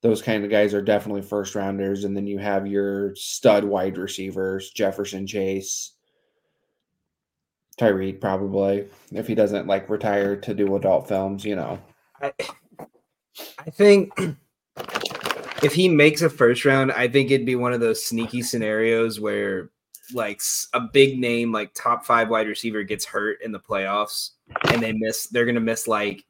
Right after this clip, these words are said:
Speaker 2: eight, like what we saw last year with D-Hop, where D-Hop
Speaker 1: Yeah.
Speaker 2: drops just because he was missing the first eight games of the year.
Speaker 1: For sure.
Speaker 2: So it,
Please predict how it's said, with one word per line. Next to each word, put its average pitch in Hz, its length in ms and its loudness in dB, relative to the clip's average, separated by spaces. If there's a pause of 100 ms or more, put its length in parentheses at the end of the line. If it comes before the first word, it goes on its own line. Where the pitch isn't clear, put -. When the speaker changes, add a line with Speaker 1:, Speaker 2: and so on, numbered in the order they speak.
Speaker 2:
eight, 120 220 -2
like 127 160 -2
what 143 80 6
we 143 80 6
saw 143 180 4
last 127 320 2
year 127 100 2
with 107 140 -2
D-Hop, 101 480 -4 (140)
where 113 160 -4
D-Hop 117 400 4
Speaker 1:
Yeah. 113 80 -6
Speaker 2:
drops 113 460 -2
just 110 240 -8
because 113 220 -4
he 117 100 -2
was 110 120 -4
missing 107 320 -4
the 101 60 -10
first - 260 -6
eight 101 180 -6
games 104 280 -8
of 98 60 -10
the 98 80 -6
year. 110 340 0 (480)
Speaker 1:
For 117 100 0
sure. 101 300 0 (160)
Speaker 2:
So 123 220 2
it, 123 100 0